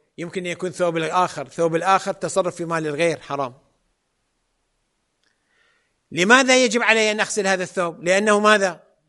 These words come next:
ثوبي، فلا بد أن ألبسه حتى أصلي. ولكن غسل الثوب أمر شنو مولانا؟ توصلي. فإما ي-، فإما يجب أن أغسله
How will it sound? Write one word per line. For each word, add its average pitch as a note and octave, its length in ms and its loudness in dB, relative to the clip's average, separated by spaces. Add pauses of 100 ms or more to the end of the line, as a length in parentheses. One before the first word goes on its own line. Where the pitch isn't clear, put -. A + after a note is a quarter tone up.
(600)
ثوبي، F#3+ 480 -2 (500)
فلا D#3 220 -2
بد F3 240 -4
أن F#3+ 300 -4 (180)
ألبسه F3 400 -4
حتى F#3+ 260 -6
أصلي. D#3+ 460 -8 (640)
ولكن G#3 460 2
غسل G#3+ 260 0
الثوب B3+ 480 2
أمر B3+ 300 2
شنو B3+ 220 4
مولانا؟ G3+ 440 0 (100)
توصلي. A3 560 -2 (540)
فإما A3 500 -2
ي-، - 200 -10 (180)
فإما E3+ 680 -6 (680)
يجب F3+ 540 0 (800)
أن D#3 160 0
أغسله B3 680 0